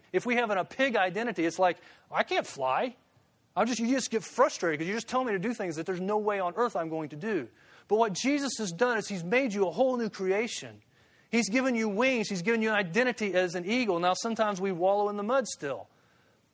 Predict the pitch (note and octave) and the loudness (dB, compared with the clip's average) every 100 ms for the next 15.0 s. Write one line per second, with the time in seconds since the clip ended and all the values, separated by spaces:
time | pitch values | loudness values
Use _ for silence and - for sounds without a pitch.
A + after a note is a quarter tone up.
0 | _ - G#3+ A3 G3+ G3 F#3 C#4+ B3+ A3 | _ 2 2 2 0 0 2 2 2 0
1 | G3+ G3 G3+ G#3 F3 B3 C4 G#3+ - F#3 | -2 0 0 -2 -2 -2 -2 -4 -4 -2
2 | F3 - - A#3 A#3 G#3+ A#3+ G#3 G3+ A#3+ | -2 -2 0 0 2 0 -2 -2 -2 0
3 | A3 G3+ B3 A3+ F3+ D#3+ A3+ A#3 G3 E3+ | 0 0 0 0 0 0 2 4 2 0
4 | F3+ G#3+ - G3 - G3 F#3 F#3 F3 D#3+ | -2 -2 -2 -4 -4 -6 -2 -2 -4 -4
5 | G3 C#3+ A2+ - - D#3+ F#3+ F3 D#3+ C#3+ | -4 -4 -4 -8 -6 -8 -8 -6 -4 -6
6 | A#2+ - D3 C#3 G#2 - _ _ _ _ | -10 -12 -8 -8 -10 -18 _ _ _ _
7 | _ _ _ _ _ _ _ _ F#3+ G3 | _ _ _ _ _ _ _ _ -2 0
8 | A3 A#3+ A3+ G3+ G3+ A3+ F3+ A3+ A#3 G#3 | 0 0 2 0 0 -2 0 0 0 -2
9 | E3 - - B3 B3+ A3 G#3 G3 A3 F#3+ | -6 -8 2 2 2 -2 -2 -2 -2 -2
10 | F3 - F3+ F3 C3+ C3 A#2 A2+ _ _ | -4 -4 -6 -6 -10 -10 -12 -14 _ _
11 | - G3+ A3 C4 B3+ A#3 A#3 A3+ G#3+ G#3+ | 0 2 4 2 2 0 0 -2 -4 0
12 | G#3 F#3 G3 F#3 - - G#3+ - C4+ B3+ | 2 2 0 0 -6 -4 -2 2 4 4
13 | A#3+ G#3+ A#3+ G#3+ G3 G3+ F#3+ E3+ F3+ - | 2 0 -2 -2 -2 0 0 -2 -2 2
14 | B3+ A#3 G#3+ A#3 G#3 F3+ F#3 G3+ F3 - | 4 4 2 0 -2 -2 -2 -2 -4 -8